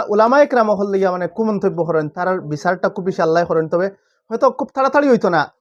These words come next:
মানে কিছু আস্তে আস্তে হইব, কিন্তু বিচার হইব সত্যি। আরও যারা যেন আলিম হল লইয়া ভিডিও করেন, আহ, বিভিন্ন রকমের কুমন্তব্য করেন কমেন্টের মাধ্যমে গিয়া, আপনারাও হইতাম স্যার, আপনারা আলিম হলের বিপক্ষে কথা হইবা না, না হয় আপনারাও এই আজারবাই জেলা যেন খান্দিতরা যেন, আপনারাও একদিন ওরকম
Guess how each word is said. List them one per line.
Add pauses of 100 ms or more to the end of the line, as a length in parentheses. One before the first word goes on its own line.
মানে
কিছু
আস্তে
আস্তে
হইব,
কিন্তু
বিচার
হইব
সত্যি। (680)
আরও
যারা
যেন (100)
আলিম
হল
লইয়া
ভিডিও
করেন,
আহ,
বিভিন্ন
রকমের (340)
কুমন্তব্য
করেন
কমেন্টের
মাধ্যমে
গিয়া, (360)
আপনারাও
হইতাম
স্যার, (360)
আপনারা (100)
আলিম
হলের
বিপক্ষে
কথা
হইবা
না,
না
হয়
আপনারাও (100)
এই (140)
আজারবাই
জেলা
যেন
খান্দিতরা
যেন,
আপনারাও
একদিন
ওরকম